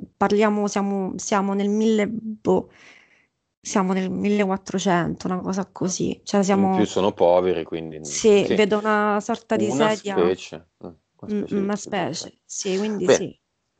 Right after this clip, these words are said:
Speaker 2: siamo nel punto in cui c'è questa abduction,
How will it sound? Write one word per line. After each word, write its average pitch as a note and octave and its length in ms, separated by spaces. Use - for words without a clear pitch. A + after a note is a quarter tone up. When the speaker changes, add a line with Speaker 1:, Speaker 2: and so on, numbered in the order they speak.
Speaker 2:
siamo C#3+ 280
nel A2 180
punto D3+ 680
in F#2 160
cui E2 500
c'è - 140
questa - 260
abduction, G#2 640